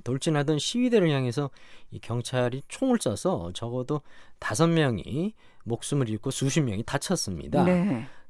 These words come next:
Speaker 1: 또 의회 건물 일부가 화염에 휩싸였는데요. 이 시위대와 경찰이 쫓고 쫓기는 극도의 혼란한 상황이 벌어졌습니다.
Speaker 2: 예, 시위대가 왜 의회를 습격하려고 했던 거죠?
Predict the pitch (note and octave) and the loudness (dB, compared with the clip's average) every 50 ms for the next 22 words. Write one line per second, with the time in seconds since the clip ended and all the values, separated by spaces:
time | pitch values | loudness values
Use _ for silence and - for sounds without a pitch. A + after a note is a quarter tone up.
0 | - _ - D#3+ D#3+ D#3 C#3 B2 C#3+ D#3+ F3+ F#3 F3 F3+ F3 F3 F3+ E3+ E3 D#3+ | -8 _ 2 4 4 4 4 6 6 6 6 8 8 6 8 8 8 8 6 6
1 | D#3 D3+ D#3 D#3 E3 F3 F3 E3+ - - A#3 C4 A#3+ G#3+ E3 A2+ G#2+ C3 D#3 - | 6 4 4 6 6 6 6 6 6 4 6 6 8 6 4 2 2 0 -2 -4
2 | - - - D#3+ D#3+ D#3 C#3+ C#3 C3+ B2 A2+ A2+ G#2 A#2 D3 F#3 A3 A#3 A3+ - | -6 -4 0 2 2 2 2 0 0 0 0 0 0 2 2 2 0 0 -4 -8
3 | - - - - - _ - G#2 G2+ - - F3+ F3+ F3 E3 F3 E3+ E3+ E3 E3 | -18 -20 -20 -20 -20 _ -8 -8 -6 -2 0 2 2 4 6 8 8 8 8 6
4 | D#3+ - C#3 C#3 C#3+ - - - D3 C#3 C#3 C#3+ D3 D#3+ E3+ E3 D#3 - - - | 4 2 0 0 0 -2 -2 0 2 2 4 4 2 2 2 2 0 -2 -2 -2
5 | A3+ - - D#3+ - - A3 - - - - G3+ D#3 G2 E2+ F#2 C3 E3 - - | -2 0 -2 -2 -2 -2 -4 -4 -6 -2 0 0 2 2 0 -2 -2 -4 -4 -4
6 | - B2 - - - - D3 D3+ D#3 E3 D#3+ - - F#3 G3+ A3 G3+ E3+ B2+ G#2+ | -6 -6 -6 -6 -4 -2 0 2 2 0 0 2 4 6 6 6 6 4 2 2
7 | G2 - - B2 A2+ A2 G#2 F#2+ E2 D2 C#2 F2 G2+ G2+ - G2+ G#2+ G#2 G2+ F#2 | 0 0 -2 0 0 0 0 -2 -2 -4 -4 -4 -6 -4 -4 -4 -4 -4 -4 -6
8 | F2+ - - - - - - F3 F3+ D#3 B2+ - - - - - - C4 D4+ F4 | -6 -8 -8 -8 -8 -8 -6 -4 -4 -4 -4 -8 -10 -8 -4 6 10 10 12 12
9 | F#4 F4+ - D4 C#4 C4 - D4+ D4 A3+ F3 G#3 A#3+ C4 C4 A3 - F#3+ G#3+ B3 | 12 10 10 8 4 6 8 6 6 6 6 6 8 8 6 4 4 8 8 8
10 | C#4 D4 E4 E4 D#4+ D#4+ D4 C4 A3 G3+ G3 - - - - - - C4+ C4 B3 | 8 8 6 4 6 6 6 6 6 4 2 -2 -8 -14 -12 -2 2 2 2 2
11 | - - A3 G3+ F#3 E3 G3 G3 - - C3 A#2+ G#2 D#2 - - C4 | 0 -4 -2 -2 -2 -2 -4 -4 -2 -2 -4 -4 -4 -8 -6 -6 -6